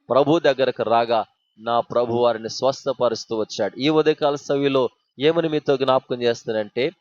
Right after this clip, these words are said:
నా ప్రభు అద్భుతముగా నీ పట్ల కార్యము చేయడానికే, ఇదిగో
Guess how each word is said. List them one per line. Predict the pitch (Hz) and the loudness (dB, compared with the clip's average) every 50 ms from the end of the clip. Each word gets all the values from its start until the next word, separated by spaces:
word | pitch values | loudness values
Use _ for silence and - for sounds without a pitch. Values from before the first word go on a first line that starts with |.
| _ _ _ _ _ | _ _ _ _ _
నా | 123 123 127 127 123 | -4 0 0 2 2
ప్రభు | - - 127 123 135 131 131 151 180 165 139 139 156 - _ _ _ _ - | 2 4 4 4 4 4 2 2 2 2 2 0 -2 -6 _ _ _ _ 0
అద్భుతముగా | 123 139 147 156 156 190 202 196 202 185 180 175 170 170 | 0 0 0 0 2 2 4 4 2 0 0 2 0 0
నీ | 156 147 139 | 0 0 -2
పట్ల | - 135 127 - - 135 | -2 -2 -2 -2 -2 -6
కార్యము | 123 - - - 131 135 160 165 175 170 | -6 -6 -4 0 2 4 4 4 2 0
చేయడానికే, | 160 - - 147 131 123 123 120 117 - 127 113 98 - _ _ _ _ | -2 -4 -4 -4 -2 -2 -2 -4 -4 -4 -4 -4 -4 -4 _ _ _ _
ఇదిగో | 135 143 160 156 170 160 | -6 -4 -2 0 0 0